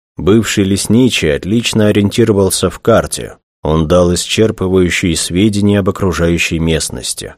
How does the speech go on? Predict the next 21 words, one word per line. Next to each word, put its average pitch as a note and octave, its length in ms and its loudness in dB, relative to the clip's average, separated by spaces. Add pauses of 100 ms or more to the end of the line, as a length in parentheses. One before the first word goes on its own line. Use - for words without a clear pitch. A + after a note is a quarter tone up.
(280)
Картина C#3+ 580 2
вырисовывалась C3 920 4
интересная. E2+ 880 0 (300)
Дорог E2 460 0
в F#2 80 -4
районе G2 400 4
лесничества G2 720 -2
практически - 680 -4
нет, G2+ 400 0 (160)
только B2 360 2
у A#2 120 2
головной A2+ 560 4
конторы A2 640 2
в D2+ 100 -12
деревне E2 480 2
Шуринка. C2+ 760 -4 (380)
Но F#2+ 300 0
там D3 320 2
сейчас C3 440 0
шаром A#2+ 500 4
покати, D2+ 640 -4